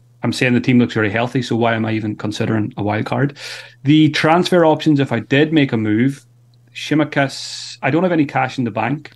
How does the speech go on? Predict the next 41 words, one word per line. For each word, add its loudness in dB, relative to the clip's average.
So -4
if -6
I 0
did 0
want 6
to 0
get 0
Tsimikas, -4
it -12
would 2
be 2
for 0
Gabriel. 2
And -2
I'm 4
not 4
so 0
sure 2
I 2
want 2
to -2
do 0
that 0
because -8
I -2
do -2
still -2
feel -2
Gabriel -2
could 0
be 2
a 2
long-term -2
pick, -10
uh, -2
with -8
good -2
fixtures -4
on -2
the -4
horizon. 4